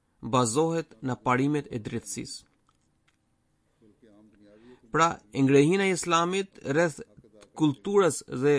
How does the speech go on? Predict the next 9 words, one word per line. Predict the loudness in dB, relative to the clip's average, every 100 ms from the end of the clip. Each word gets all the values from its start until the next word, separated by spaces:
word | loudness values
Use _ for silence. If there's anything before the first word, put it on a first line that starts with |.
| -2
civilizimit | -6 -2 0 0 -2 -2 -4 -6 -6
bazohet | -2 -2 0 0 -2 -4
në | -6
parimet | -2 0 0 -2 -4
e |
drejtësisë | -4 0 -2 -2 -8 -8
dhe | -8 -4
dashurisë. | -2 -2 -4 -8 -8 -12 _ _ _ _ _ _ _ -14 -2
Prandaj, | 0 2 0